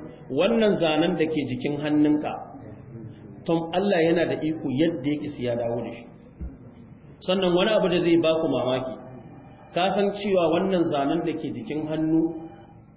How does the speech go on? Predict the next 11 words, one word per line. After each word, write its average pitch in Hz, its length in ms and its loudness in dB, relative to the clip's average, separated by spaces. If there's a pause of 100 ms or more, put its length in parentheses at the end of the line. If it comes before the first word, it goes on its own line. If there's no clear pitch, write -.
(1080)
duk 180 220 0
duniya 190 520 0
kai 165 160 0
kaɗai 170 240 -2
kake 170 220 -4
da 135 80 -4
shi, 147 160 -6
ba 156 160 -2
mai 135 80 -2
irin 143 240 -6
shi. 143 100 -12